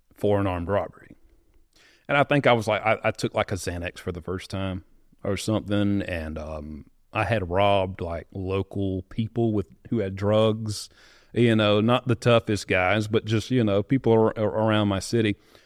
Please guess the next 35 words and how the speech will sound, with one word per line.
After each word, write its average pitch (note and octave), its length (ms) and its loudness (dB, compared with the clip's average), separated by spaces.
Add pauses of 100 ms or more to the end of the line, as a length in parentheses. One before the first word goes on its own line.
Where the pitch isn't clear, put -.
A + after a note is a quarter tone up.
(120)
And A#2+ 120 2
for A2+ 120 0
some C#3+ 320 4
reason, B2+ 180 4
you C3+ 60 6
know, A2+ 80 6
once B2 280 2
I A#2+ 100 2
took A2+ 200 -4
that A2+ 200 0
Xanax, G2 800 -6
I F#2 120 -2
just F2+ 280 -10
thought E2+ 200 -2
it D#2+ 60 -6
was F2 160 -6
a F2+ 40 -4
good D#2+ 200 -6
idea. F2 580 -6
"Hey, A2+ 340 -2
let F#2 220 -8
me G#2 100 -2
just G2+ 200 -6
go A2+ 100 2
rob F#2 300 -4
a - 20 -10
store," - 360 -4
until F#2 220 -4
I G2 60 0
robbed F2+ 260 -2
a F2 40 -16
store F#2+ 340 -8 (300)
with F#2 140 -4
a E2+ 40 -6
gun. G2 180 -4